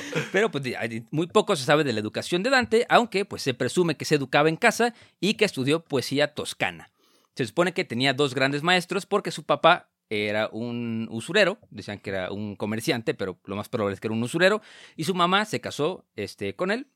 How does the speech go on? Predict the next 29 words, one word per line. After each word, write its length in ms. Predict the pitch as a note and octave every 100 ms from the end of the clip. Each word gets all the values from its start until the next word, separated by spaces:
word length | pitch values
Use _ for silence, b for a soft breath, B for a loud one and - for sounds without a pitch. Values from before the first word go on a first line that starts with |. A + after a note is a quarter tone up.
| _ _ _ -
Bueno, 160 | A2+ B2
más 140 | C3+
bien 120 | B2
su 120 | B2+ A#2
papá 340 | A2+ D3+ D3
quería 320 | _ A2+ A2
casarse 260 | A#2+ A2+ A2+
con 100 | A2+
su 60 | C3+
mamá 200 | F3+ A#3+
porque 240 | A#2+ A#2
ella 120 | A#2
era 100 | G#2
parte 260 | G#2+ G#2+ -
de 40 |
la 80 | F#2+
nobleza. 340 | D#2 D2+ - F#2+
Entonces, 260 | C3+ C3
gracias 320 | B2+ C3+ D3
a 40 | A#2+
que 60 | -
su 60 |
mamá 160 | G#2 G#2+
era 120 | A2+ A#2
parte 200 | A2+ B2
de 40 |
la 80 | A2+
nobleza, 440 | C3 F3+ G#3 A3 b b b b b
logró 460 | - A#2+ C3 G#3